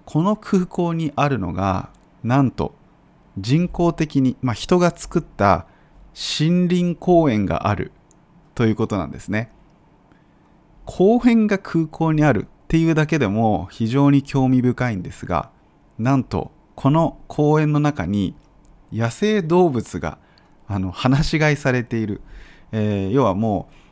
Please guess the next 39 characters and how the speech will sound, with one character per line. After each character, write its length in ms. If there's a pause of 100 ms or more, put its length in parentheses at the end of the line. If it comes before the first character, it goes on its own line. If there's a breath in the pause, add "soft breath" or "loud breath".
(300 soft breath)
う 60
動 200
物 260
園 180
み 80
た 160
い 100
に、 300 (400 loud breath)
え 720
ー、 40
な 80
ん 40
か 80
檻 220
に 100
入 220
っ 20
て 180
た 100
り 120
と 100
か、 380 (300 soft breath)
あ 680
ー、 60
こ 160
う 240
囲 20
わ 140
れ 100
て 160
い 40
る 80
わ 140
け 120
で 80
は 120
な 120
く 140
て、 320